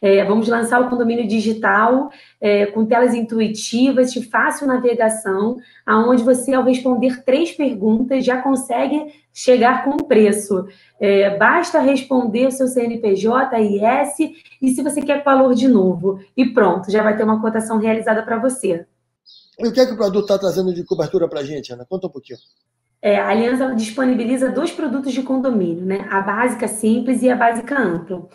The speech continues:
Speaker 1: A básica ampla, ela oferece as proteções do simples e co-, e também cobre qualquer evento caus-, de causa externa,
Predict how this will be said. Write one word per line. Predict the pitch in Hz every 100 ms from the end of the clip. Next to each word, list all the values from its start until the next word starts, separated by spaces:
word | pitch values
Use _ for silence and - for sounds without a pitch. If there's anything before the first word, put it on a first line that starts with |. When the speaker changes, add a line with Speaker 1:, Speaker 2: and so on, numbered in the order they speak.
| - - -
Speaker 1:
A | 202
básica | 262 330 302 247
ampla, | 202 247 269 214 196 - - -
ela | - 220
oferece | 247 262 247 247
as | 247
proteções | 254 254 233 233 214 208
do |
simples | 208 - 233 285 - 202 - - -
e | 247 254
co-, | 277 -
e | 240 285 302
também | 269 262 233 311
cobre | 254 254 285
qualquer | 294 269 - 285 349
evento | 359 302 233 226 254 262
caus-, | 269 269 269 254 -
de | 185 294
causa | 262 254 302
externa, | - 247 214 185 190 190